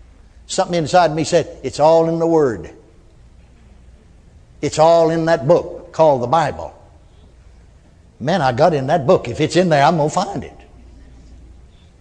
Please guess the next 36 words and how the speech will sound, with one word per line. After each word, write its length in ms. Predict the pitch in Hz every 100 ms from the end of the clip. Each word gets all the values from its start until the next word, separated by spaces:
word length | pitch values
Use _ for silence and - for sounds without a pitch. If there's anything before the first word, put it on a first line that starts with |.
| _ _ -
The 120 | 165
Holy 300 | 180 226 170
Ghost 280 | 220 185 -
will 140 | 156
always 540 | 185 208 180 175 156 135
lead 320 | 170 147 120
you 160 | 170
in 120 | 143 143
line 360 | 180 165 139
with 100 | 131
the 80 | 139
Word. 520 | 160 135 82 - - - - - - - _ - _ _ _ - - - _ _ - - - _ _ -
Are 100 | 147
you 120 | 151
listening 340 | 214 - 156 131
to 120 | 131
me? 200 | 78 - - - - - - - - - - _ _
And 160 | 151 147
He'll 220 | 196 180
lead 240 | 185 185 143
you 100 | 202
back 400 | 139 214 202 -
to 140 | 226
the 140 | 139 135
Word. 460 | 127 95 - - - _ _ _ _ - - - - - _ - -
So 380 | - - 277 254
easy 500 | 226 135 110 127 - - - - - - -
to 120 | 170
get 200 | 175 196
to 80 | 190
going 360 | 180 226 180 175
to 80 |
following 340 | - 202 202 190
the 100 | 175
Holy 280 | 208 185 165
Ghost 480 | 208 143 139 -